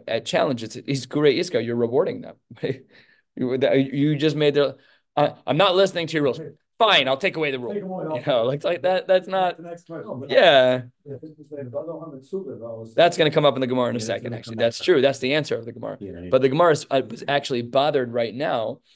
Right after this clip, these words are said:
Speaker 1: which is, what do you mean? You just re-, 'cause I, I'm trying to imagine in my home where, like, my parents are like, "Please go clean your room." And I'm like, "No." And they're like, "Fine, you don't need to, sweetheart."
Speaker 2: That's the third time you said
Speaker 1: <laughs>
Speaker 2: no, no cleaning.
Speaker 1: Yeah,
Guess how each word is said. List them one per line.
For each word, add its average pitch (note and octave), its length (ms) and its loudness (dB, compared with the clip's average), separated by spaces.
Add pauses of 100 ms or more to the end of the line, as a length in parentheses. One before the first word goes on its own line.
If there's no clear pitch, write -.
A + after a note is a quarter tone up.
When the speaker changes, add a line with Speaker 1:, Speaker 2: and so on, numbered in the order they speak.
(180)
Speaker 1:
which C#3+ 140 -6
is, C3+ 100 0
what C#3+ 300 2
do E3 80 -4
you D#3 120 2
mean? D3 440 0
You B2 160 -2
just C#3+ 260 -2
re-, C3 160 -4 (340)
'cause A#2+ 120 -8
I, C3+ 200 2
I'm A#2+ 120 -4
trying C#3 240 0
to C#3 80 -2
imagine B2+ 320 -2
in A#2 100 -4
my A2+ 140 -8
home A2+ 420 -4 (320)
where, A#2+ 100 0
like, A#2 160 2
my A#2+ 160 2
parents A#2+ 360 -2
are A#2 40 0
like, A#2 200 0 (300)
"Please D#3 200 2
go D3+ 160 6
clean C#3 320 -2
your A#2+ 140 -2
room." A2+ 240 -6
And A2+ 100 -6
I'm A#2 80 -2
like, A#2 220 0 (240)
"No." C#3 400 6
And A#2 120 -4
they're C3 80 6
like, B2+ 220 2 (220)
"Fine, E3+ 160 -10
you C3 80 -8
don't C#3 100 -4
need A#2 140 -8
to, G#2+ 100 -8
sweetheart." G#2+ 320 -8
Speaker 2:
That's - 160 -8
the D3 160 -20
third A3 220 -2
time F#3+ 240 -4
you D#3+ 80 -12
said D3 340 -2
Speaker 1:
<laughs> - 0 -
Speaker 2:
no, F#3+ 200 -4 (180)
no G#3+ 240 6
cleaning. - 180 2
Speaker 1:
Yeah, B2 240 6